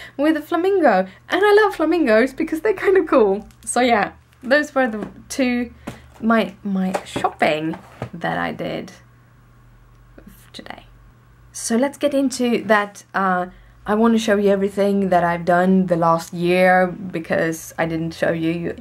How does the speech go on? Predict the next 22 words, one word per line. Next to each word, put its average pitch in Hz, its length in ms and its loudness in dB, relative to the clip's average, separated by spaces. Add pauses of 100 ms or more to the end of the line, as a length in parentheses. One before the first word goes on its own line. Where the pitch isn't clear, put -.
during 170 260 -6
the 165 60 -4
last 165 320 -4
year. 208 380 0 (440)
So, - 320 0 (880)
uh, 196 420 4 (640)
last 269 320 2
year 226 340 2
I 185 180 2
was 180 460 -2
thinking 165 640 -4
that 156 320 -6
I 196 40 2
wanted 226 520 -2
to - 80 -14
do 160 540 -4 (800)
a 151 420 -6 (120)
pattern, - 500 -10 (300)
my 160 300 -2
own 208 520 0
cross 170 240 -10
stitch, - 520 -10